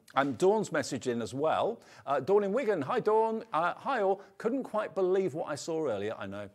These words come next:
Uh, "My previous craft channel wanted me to spend twenty pound membership fee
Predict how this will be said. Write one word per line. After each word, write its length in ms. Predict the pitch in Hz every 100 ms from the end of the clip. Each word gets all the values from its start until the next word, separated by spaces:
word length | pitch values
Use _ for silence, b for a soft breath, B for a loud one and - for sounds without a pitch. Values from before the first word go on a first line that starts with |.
| B B B -
Uh, 220 | 131 131 135
"My 140 | 147
previous 440 | - 214 226 240
craft 340 | - 208 202 -
channel 200 | 170 156
wanted 240 | 147 135
me 60 | 139
to 100 | 139
spend 380 | - 156 139 127
twenty 380 | - 185 175 175
pound 320 | 170 180 165
membership 480 | 165 147 131 139 -
fee 280 | 117 107